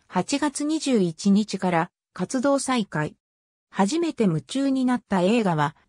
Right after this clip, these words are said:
グレートマジンガー対ゲッターロボと長靴を履いた猫。俳優はブルース・リー。特にブルース・リーについては、初めて見た時に体に電流が走った。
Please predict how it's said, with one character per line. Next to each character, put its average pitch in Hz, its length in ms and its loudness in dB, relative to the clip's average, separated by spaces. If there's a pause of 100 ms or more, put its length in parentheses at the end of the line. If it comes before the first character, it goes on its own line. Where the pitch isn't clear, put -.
グ 180 100 0
レ 285 200 2
ー 269 40 -4
ト 285 180 -2
マ 269 140 0
ジ 277 160 -4
ン 269 100 -2
ガ 202 220 2
ー - 20 -2
対 165 320 0 (220)
ゲ 160 120 0
ッ 160 120 -4
タ 285 180 -2
ー 269 60 0
ロ 262 100 2
ボ 185 200 0
と - 240 -2 (200)
長 190 280 2
靴 330 260 -4
を 254 140 0
履 247 160 0
い 247 80 -2
た 247 100 -2
猫。 220 400 0 (240)
俳 269 320 -2
優 262 200 2
は 214 220 2 (260)
ブ 151 120 2
ル 240 160 2
ー 226 40 -4
ス・ - 180 -4
リ 185 220 0
ー。 - 20 -18 (560)
特 302 240 2
に 214 120 4
ブ 160 200 2
ル 254 80 2
ー 320 120 2
ス・ 285 180 -2
リ 285 180 0
ー - 20 2
に 202 160 2
つ - 140 -4
い 220 100 -2
て 170 140 -2
は、 151 220 0 (220)
初 190 300 -2
め 311 140 -2
て 214 120 2
見 196 140 4
た 226 160 -2
時 202 260 -6
に 185 120 0
体 190 360 0
に 208 120 2
電 202 200 0
流 233 160 2
が 226 120 -2
走 - 320 -4
っ - 40 -20
た。 - 200 -8